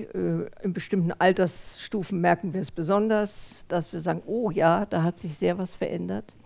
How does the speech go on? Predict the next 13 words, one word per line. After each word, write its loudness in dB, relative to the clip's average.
Ähm, 8
wir 10
sind 4
permanent 6
mit 2
Veränderung 2
konfrontiert, 2
dadurch, 2
dass 0
das -2
Leben 2
immer 4
weiter 4